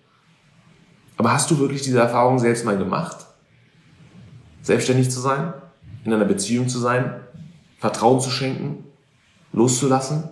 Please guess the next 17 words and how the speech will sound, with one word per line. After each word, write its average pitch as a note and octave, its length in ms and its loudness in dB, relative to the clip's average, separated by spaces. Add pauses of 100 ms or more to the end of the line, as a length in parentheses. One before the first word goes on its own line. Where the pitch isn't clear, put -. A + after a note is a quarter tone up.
(1160)
Oder C3 220 8
assoziierst C#3+ 840 2
du C#3+ 40 -2
damit A2 300 4
nur G2+ 200 -4
Angst G2+ 320 -4
und G2+ 180 -6
Leid G2+ 280 2
und G#2 140 -4
Schmerz G#2 580 -2
und G2+ 260 -6
eine G#2+ 80 -2
große G2+ 320 -2
Herausforderung, F2 580 -4
eine F2 80 -6
große F2 240 -6
Challenge? D#2+ 360 -10